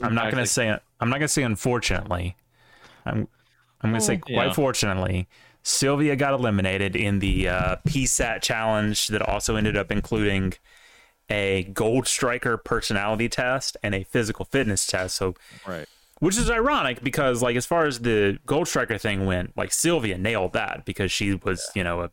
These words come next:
Speaker 1: Sam Hyde dick rider.
Speaker 2: Right.
Speaker 1: Um, but
Speaker 2: But she's retired and fat, so the, the rest didn't, didn't bode well.
Speaker 1: <laughs> Yeah, it didn't, it didn't bode well. So Sylvia's out. Um, Betty,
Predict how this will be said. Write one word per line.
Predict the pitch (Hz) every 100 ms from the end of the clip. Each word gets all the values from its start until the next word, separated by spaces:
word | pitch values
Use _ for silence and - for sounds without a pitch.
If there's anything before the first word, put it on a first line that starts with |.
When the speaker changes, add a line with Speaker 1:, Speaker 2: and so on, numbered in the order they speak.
| -
Speaker 1:
Sam | - 104 92
Hyde | 87 87 _ _
dick | 202 -
rider. | 90 87 90 92 - - - - - -
Speaker 2:
Right. | 95
Speaker 1:
Um, | 95 90 101 - - _ _ -
but | - _ - _ _ - 113
Speaker 2:
But | 120 110 98
she's | 98 -
retired | - 120 113 101
and | 90
fat, | 92 85 82 -
so | 90 85
the, | 67 67 82
the |
rest | 98 92 -
didn't, | 90 92 69 - _ _ _ -
didn't | 104 90
bode | 87 98 -
well. | - - -
Speaker 1:
<laughs> | - -
Yeah, | 147 135 - - 143
it | - 143
didn't, | 127 113 110
it | 123 123 117
didn't | 117 104
bode | 101 104 98
well. | 101 101
So | - 107 98 - - - - -
Sylvia's | - 190 214 202 202 156
out. | 156 151 147 151 - - -
Um, | 123 135 127 120 117 117 113 110 - _ _ _ _ _ -
Betty, | 110 147 147 165 175 175